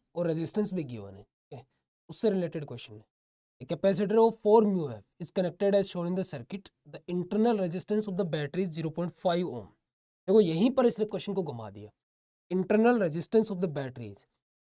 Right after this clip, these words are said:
ये दे रखा है, इसका कोई ना कोई यूज होगा यहाँ पे, इस तरीके से यूज होगा, देखते हैं। Amount of charge on the capacitor plates will be, ये चार्ज जब भी पूछता आपसे कैपेसिटर में,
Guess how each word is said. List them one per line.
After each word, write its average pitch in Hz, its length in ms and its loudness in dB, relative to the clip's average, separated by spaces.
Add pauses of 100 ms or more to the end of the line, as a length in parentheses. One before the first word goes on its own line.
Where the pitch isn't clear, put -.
(160)
ये 208 140 4
दे 220 100 10
रखा 214 200 4
है, - 20 2
इसका - 180 -4
कोई 208 180 2
ना 208 60 4
कोई 196 180 2
यूज 185 200 0
होगा 110 180 -10
यहाँ 98 160 -18
पे, - 160 -20 (640)
इस 147 120 -10
तरीके 190 280 2
से 208 140 -4
यूज 190 160 -4
होगा, 180 140 -4
देखते 139 340 -12
हैं। - 80 -20 (880)
Amount 202 400 8
of 247 160 -2
charge 196 340 4
on 208 100 2
the 208 80 -8
capacitor 170 540 -4
plates 170 320 -6
will 123 200 -8
be, 104 160 -16 (580)
ये 170 80 -6
चार्ज 202 400 4
जब 202 140 2
भी 247 120 2
पूछता 208 340 0
आपसे 208 180 -4
कैपेसिटर 160 500 -10
में, 143 220 -10